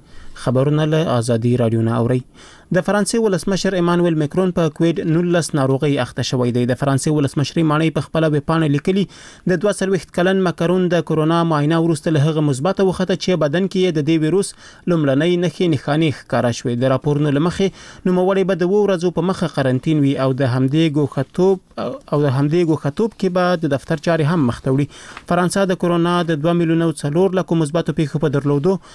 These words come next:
د اروپا د هغو هیوادونو له ډلې ده چې د ویروس ډېر پلی دی. دغلته شاوخوا شپېته زره کسان په کورونا مړه شوي دي. د نړۍ په وتلو مشرانو کې له دې وړاندې د بریتانیا صدر اعظم بوریس جانسن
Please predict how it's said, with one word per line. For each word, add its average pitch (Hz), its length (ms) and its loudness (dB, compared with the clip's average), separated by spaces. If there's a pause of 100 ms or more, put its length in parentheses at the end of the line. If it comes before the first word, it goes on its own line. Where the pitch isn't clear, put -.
(260)
د 175 120 2
اروپا 170 300 0 (100)
د 139 120 0
هغو 165 280 0
هیوادونو 151 540 0
له 139 120 2
ډلې 202 280 2
ده 180 120 -2
چې 196 120 -2 (240)
د 170 180 2
ویروس 170 320 0 (200)
ډېر 143 240 0 (100)
پلی 127 280 0
دی. 135 140 2
دغلته 151 360 -2
شاوخوا 175 480 0 (380)
شپېته 180 340 -2
زره 175 220 2
کسان 180 300 0
په - 240 -4
کورونا 135 320 0
مړه 131 180 0 (100)
شوي 131 280 0
دي. 135 80 2
د 135 200 0
نړۍ 143 200 0 (100)
په 147 220 0
وتلو 175 340 0 (160)
مشرانو 185 400 0
کې 196 160 0 (400)
له 180 120 2
دې 185 200 0
وړاندې 202 340 0
د 175 140 0
بریتانیا 165 420 0
صدر 151 180 0
اعظم 165 300 0
بوریس 151 340 0
جانسن 196 400 0